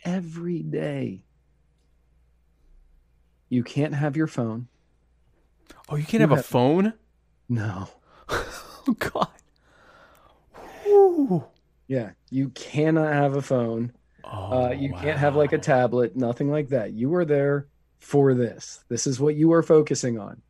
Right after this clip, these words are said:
Speaker 2: Oh, my Lord.
Speaker 1: You have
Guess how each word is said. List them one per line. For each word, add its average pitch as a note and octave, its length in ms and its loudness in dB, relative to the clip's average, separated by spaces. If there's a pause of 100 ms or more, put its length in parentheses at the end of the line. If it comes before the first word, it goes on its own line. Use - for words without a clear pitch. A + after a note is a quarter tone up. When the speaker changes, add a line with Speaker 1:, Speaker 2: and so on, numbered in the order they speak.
(120)
Speaker 2:
Oh, - 320 -20
my - 60 -20
Lord. - 600 -20 (600)
Speaker 1:
You F#3 220 -2
have C#3+ 360 -2